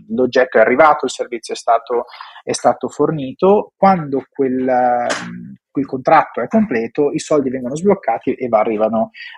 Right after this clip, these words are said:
al, al venditore o al prestatore del, del servizio. Eh, Tutto Subito nasce esattamente con questo progetto, quindi la, una delle grosse complessità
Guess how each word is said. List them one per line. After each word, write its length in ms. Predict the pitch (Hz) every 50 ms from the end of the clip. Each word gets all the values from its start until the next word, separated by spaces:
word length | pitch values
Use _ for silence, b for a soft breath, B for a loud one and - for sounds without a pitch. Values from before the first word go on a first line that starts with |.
| B -
al, 320 | 110 110 113 113 110 110
al 360 | 110 110 110 110 - 120 120 110
venditore 640 | - 113 113 110 110 107 - 113 98 104 127 147 131
o 200 | 113 104 101 98
al 140 | 101 - -
prestatore 460 | - 226 - - - - - 113 -
del, 100 | 107 101 - -
del 140 | - 220 214
servizio. 560 | - - 104 101 98 180 - - - - - - B B B B B
Eh, 460 | B 160 147 143 143 143 143 143 139 139
Tutto 220 | - 214 196 214
Subito 340 | - - 254 247 285 - 185
nasce 520 | 165 160 156 151 - - 165 151 147 - _
esattamente 800 | _ - 175 165 170 160 160 - 160 147 151 156 170 170 190 175
con 180 | - 151 143 -
questo 320 | - 139 139 - - 135
progetto, 560 | - - 131 123 123 117 110 110 _ - 127 -
quindi 440 | - 139 135 131 131 135 131 127
la, 180 | 127 139 143 135 170
una 160 | 185 190 196
delle 160 | 180 160 135
grosse 420 | 127 147 147 147 - - - 135 -
complessità 920 | _ - 143 135 - - 135 135 - - 123 - - 143 120 117 - - -